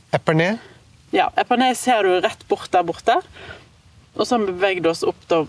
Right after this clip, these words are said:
Speaker 2: til Hovier, og så er det masse sånne Grand Cru-landsbyer rundt. Det er ikke så langt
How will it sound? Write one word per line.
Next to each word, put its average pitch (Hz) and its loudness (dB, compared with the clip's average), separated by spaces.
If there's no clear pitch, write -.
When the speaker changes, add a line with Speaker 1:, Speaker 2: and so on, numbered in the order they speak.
Speaker 2:
til 175 0
Hovier, 175 2
og 214 2
så 214 0
er 202 0
det 190 0
masse 190 -2
sånne 240 2
Grand 220 0
Cru-landsbyer 175 0
rundt. 156 -2
Det 180 0
er 175 -8
ikke 180 -6
så 165 -4
langt 156 -2